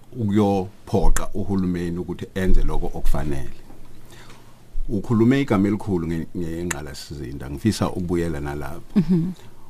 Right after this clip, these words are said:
Speaker 1: Eh, kulo nyaka ophelile, <clears throat> ngike ngathola ikhashana ezimbalwa ngiphoqeleka ukuthi ngiyozama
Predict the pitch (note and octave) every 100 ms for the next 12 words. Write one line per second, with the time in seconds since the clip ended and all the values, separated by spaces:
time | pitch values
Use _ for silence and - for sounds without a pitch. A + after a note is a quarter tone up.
0 | - - - F#2+ F#2+ F#2+ F#2+ - A#2+ C3
1 | A#2 A2 G#2+ A#2+ G#2 F#2 D2+ D2 - -
2 | B2+ A2+ G2+ - - - G2 G2 G#2+ F#2
3 | - F#2+ F#2+ E2 - - - G2+ F#2+ F2+
4 | E2+ D#2+ - A#2+ A2+ A2+ G2+ E2+ F#2 F2+
5 | D#2+ D#2 D2 D#2+ - - E2+ F#2+ F#2 E2+
6 | F2+ F2 - F2+ C#2 - - - - -
7 | - - - - - F2+ F#2 G2+ F#2 E2
8 | E2+